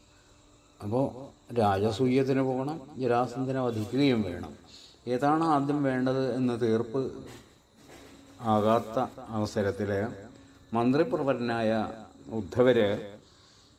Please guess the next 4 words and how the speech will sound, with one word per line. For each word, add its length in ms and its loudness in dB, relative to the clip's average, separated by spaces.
അഭിപ്രായപ്പെട്ടു, 840 2
രാജസൂയം 840 -2
മറ്റു 280 -2
രാജാക്കന്മാരെയെല്ലാം 1120 2